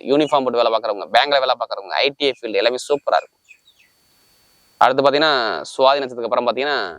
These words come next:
விசாக நட்சத்திரத்துல பிறந்தவங்க ஒரு பொறுமையான குணம், அமைதியான குணம், அனுசரிச்சு போறோம், தன்மையான குணம் எல்லாமே உங்கள்ட்ட நிறைய இருக்கும். டீச்சர் யாராவது வேலை பார்க்குறீங்கன்னா ப்ரமோஷன் வரப்போகுது. எத்தனை பேர் நகை கடையில வேலை பார்க்குறீங்கன்னா பணம் வரப்போகுது.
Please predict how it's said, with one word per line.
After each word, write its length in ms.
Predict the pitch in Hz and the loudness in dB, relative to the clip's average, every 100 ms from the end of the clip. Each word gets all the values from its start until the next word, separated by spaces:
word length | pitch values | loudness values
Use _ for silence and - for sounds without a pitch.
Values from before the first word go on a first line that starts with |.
| - | -14
விசாக 200 | 127 147 | 0 0
நட்சத்திரத்துல 280 | 135 120 104 | 2 0 0
பிறந்தவங்க 220 | 104 107 | 0 0
ஒரு 80 | 107 | 2
பொறுமையான 380 | 131 143 147 139 | 2 4 2 2
குணம், 200 | 127 135 | -2 -2
அமைதியான 300 | 127 135 127 | 0 0 0
குணம், 160 | 120 123 | -2 -2
அனுசரிச்சு 320 | 127 135 123 | -2 -4 -4
போறோம், 200 | 117 127 123 | -2 0 0
தன்மையான 280 | 127 127 123 | 2 0 -2
குணம் 240 | 120 123 | -2 0
எல்லாமே 200 | 120 127 | 0 0
உங்கள்ட்ட 280 | 123 110 110 | -6 -4 -6
நிறைய 320 | 110 107 117 | -2 0 0
இருக்கும். 200 | 104 _ _ _ _ _ _ _ _ _ 165 | -2 _ _ _ _ _ _ _ _ _ 2
டீச்சர் 280 | 175 185 156 | 4 4 6
யாராவது 340 | 135 135 143 | 4 2 2
வேலை 120 | 135 131 | 2 2
பார்க்குறீங்கன்னா 440 | 127 117 120 127 | 0 -2 -4 -2
ப்ரமோஷன் 340 | 127 131 131 | -2 -4 -4
வரப்போகுது. 300 | 117 92 92 87 | -4 -4 -4 -2
எத்தனை 240 | 127 156 | 0 2
பேர் 140 | 151 | 2
நகை 140 | 127 135 | 2 2
கடையில 160 | 139 127 | 2 2
வேலை 120 | 113 | 0
பார்க்குறீங்கன்னா 380 | 110 101 117 101 | -2 -2 -4 -2
பணம் 160 | 117 | 0
வரப்போகுது. 280 | 117 101 98 | 0 -2 -10